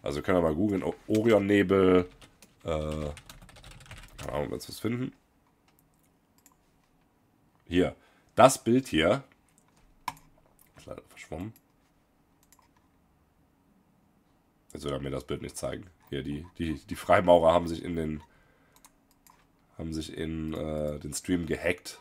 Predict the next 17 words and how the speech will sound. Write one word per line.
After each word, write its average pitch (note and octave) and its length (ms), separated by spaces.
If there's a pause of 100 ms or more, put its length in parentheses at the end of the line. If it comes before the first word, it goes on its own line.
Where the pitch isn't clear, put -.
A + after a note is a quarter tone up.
(120)
offensichtlich. D#2 720 (760)
Jetzt D2+ 180
will F2 80
er F2 80
mir E2 80
das D#2 160
nicht E2+ 120
mehr D#2+ 120
zeigen. D#2+ 400 (380)
Aber F2 320
es - 100
war G#2+ 160
jedenfalls A#2 420
ein F2 220
Bild G#2 400 (180)
des F2 240
Orionnebels F2 1200